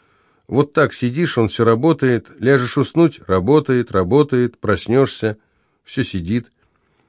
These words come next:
Лампа керосиновая, абажур из газеты, весь обуглится кругом. Не успевал менять. Спрошу: «Будешь ложиться?» «Подожди еще немножко». И это немножко у него было, пока свет за окнами не появится. Я удивлялась всегда,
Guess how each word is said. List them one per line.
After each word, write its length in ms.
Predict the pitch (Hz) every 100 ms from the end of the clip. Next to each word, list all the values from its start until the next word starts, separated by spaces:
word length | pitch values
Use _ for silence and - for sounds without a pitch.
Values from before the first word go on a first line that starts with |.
| _ -
Лампа 540 | 107 139 156 143 139 -
керосиновая, 800 | - 127 127 - 123 113 107 101
абажур 400 | 95 107 117 139
из 140 | 101
газеты, 480 | 110 107 117 113 98
весь 240 | 101 -
обуглится 580 | 101 110 101 92 - 101
кругом. 500 | - 101 101 104 85 _ _ _ _ _ _ _ _ _ _ _ _
Не 180 | - 110
успевал 560 | 131 - 143 131 110 92
менять. 460 | 101 101 82 67 _ _ _ _ _ _ _ _
Спрошу: 600 | - - 127 - 101 76 _ _ _ -
«Будешь 360 | 90 175 170 -
ложиться?» 600 | 151 110 113 - - - _ _ _ _
«Подожди 440 | - 98 98 82
еще 240 | 123 - 110
немножко». 640 | 104 98 117 131 - 90 _ _ _ _ _ -
И 80 | 104
это 260 | 160 160
немножко 480 | 147 131 139 135 -
у 60 | 120
него 280 | 120 120
было, 300 | 113 113 113
пока 480 | 101 107 92 113 107
свет 360 | 90 101 107 92
за 120 | 98
окнами 320 | 98 - 95
не 140 | 90 87
появится. 580 | 92 87 82 78 -
Я 160 | 87 110
удивлялась 560 | 113 110 104 113 110 101
всегда, 480 | - 104 90 95